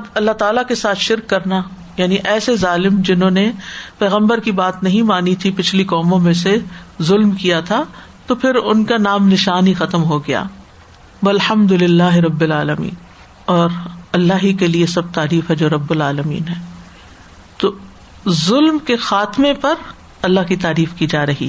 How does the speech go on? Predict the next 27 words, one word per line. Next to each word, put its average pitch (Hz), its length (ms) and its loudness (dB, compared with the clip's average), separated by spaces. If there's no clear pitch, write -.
ہے 170 40 -10
کہ 185 100 0
ظالموں 208 600 2
کو 226 320 2
دنیا 196 400 2
سے 233 200 0
ختم 247 360 -2
کر 185 260 -2
دینا، 170 480 2
یہ 226 220 2
بھی 247 180 2
اللہ 220 140 2
تعالیٰ 196 420 0
کا 202 80 0
ایک 190 240 -2
احسان 170 420 0
ہوتا 156 280 -4
ہے۔ - 320 -8
یعنی 170 220 4
ظالم 180 520 2
اگر 196 180 0
ہلاک 185 340 -2
ہوتا 175 340 -2
ہے 202 80 -2
تو 403 160 -2
اس - 200 -6
پہ 233 60 -2